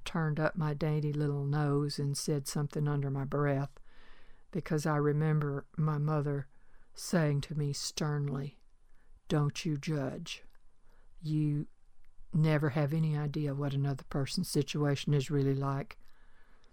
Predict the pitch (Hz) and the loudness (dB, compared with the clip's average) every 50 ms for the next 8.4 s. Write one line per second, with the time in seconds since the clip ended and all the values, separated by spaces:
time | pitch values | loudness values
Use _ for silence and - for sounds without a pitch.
0 | - - - - - - 156 147 143 143 135 165 156 - - 160 160 156 139 - | -18 -18 -16 -8 -2 0 2 4 4 4 4 4 4 4 6 4 6 6 4 4
1 | 151 139 135 135 139 - - 165 147 131 131 - - - - - - - - - | 2 2 2 2 0 2 4 4 4 4 2 -2 -6 -6 -6 -6 -8 -10 -18 -18
2 | - - - - - - - - 170 151 - - - 170 139 - - - - - | -20 -20 -20 -20 -20 -8 0 2 2 2 2 0 -2 -2 -2 -2 -2 -4 -4 -2
3 | - 165 151 147 143 131 147 143 143 - - - - - - - - - - - | 2 4 4 4 4 4 2 2 0 0 -4 -10 -12 -12 -14 -16 -20 -20 -20 -20
4 | - - - - 156 135 - 160 147 139 - - 151 135 - 151 151 - - - | -18 -14 -8 -6 -6 -2 0 2 2 2 2 -2 -4 -4 -2 -4 -4 -4 -2 0
5 | 170 156 147 139 135 143 139 - 147 135 - - 165 139 - - 160 143 - - | 2 2 2 2 0 0 -2 0 -2 -2 -2 -2 -2 -2 -2 -2 -2 -2 -2 -2
6 | 175 160 147 147 - - 147 139 135 131 131 131 - - - - - - - - | -4 -2 -2 -2 0 2 2 4 4 2 0 -2 -6 -8 -14 -16 -18 -20 -20 -20
7 | - - - - - - - - - 180 151 143 147 147 147 143 135 147 - - | -20 -18 -18 -18 -18 -14 -8 -2 2 4 6 6 6 6 6 4 2 0 -6 -6
8 | - 135 - - - - - - | -6 -6 -6 -8 -10 -10 -10 -10